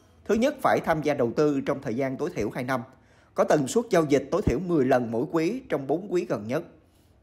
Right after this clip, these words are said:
Thứ hai, có thu nhập tối thiểu một tỷ đồng một năm trong hai năm gần nhất. Thứ ba, nếu tham gia mua và bán trái phiếu doanh nghiệp riêng lẻ, phải là tổ chức theo quy định tại khoản một, điều mười một luật chứng khoán. Nhiều ý kiến cho rằng việc nhà đầu tư chuyên nghiệp phải có tần suất giao dịch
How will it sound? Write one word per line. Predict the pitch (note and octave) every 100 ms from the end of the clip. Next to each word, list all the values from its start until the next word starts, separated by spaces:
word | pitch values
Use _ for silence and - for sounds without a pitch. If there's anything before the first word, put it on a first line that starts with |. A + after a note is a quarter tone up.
| -
Thứ | G3+
hai, | A3+ E3 D#3
có | G3
thu | G#3
nhập | E3 C#3+
tối | E3+
thiểu | F3+ B2+
một | E3 C3+ -
tỷ | A#2+
đồng | D#3 C3+
một | A#2+ -
năm | C#3+ C#3 B2+ -
trong | C3+
hai | D3
năm | C3 A#2+
gần | G#2+ G2
nhất. | C3 - - _ _ _ _
Thứ | - G#3+
ba, | F3+ D#3+ C#3+ - -
nếu | F#3
tham | F#3 D3
gia | D3
mua | D3 E3+ D#3
và | C3 C3 A2+
bán | B2+ F3+
trái | F#3
phiếu | F3+ F#3 E3
doanh | D#3+
nghiệp | C3+ -
riêng | - E3+
lẻ, | C#3 G2 D#3+ - _ _
phải | - D#3
là | E3+
tổ | - C#3 -
chức | C4+
theo | - D3+
quy | D3+
định | C#3 G#2+ A2
tại | A#2 -
khoản | C3+ A2
một, | F#3+ A#2+ - - -
điều | C#3+
mười | C3
một | A#2 A2+ - -
luật | B2 -
chứng | D3+
khoán. | - C3+ C3+ - - _ _ - - -
Nhiều | C3+ C3+
ý | E3
kiến | E3+ D#3+ -
cho |
rằng | D#3 C#3+ C3
việc | A#2+ B2+
nhà | C3
đầu | A#2+
tư | A#2+ D3 C#3
chuyên | F#3 F3
nghiệp | C3+ B2+ -
phải | A2+
có | -
tần | - C3+
suất | - F#3+
giao | F3
dịch | D3+ C#3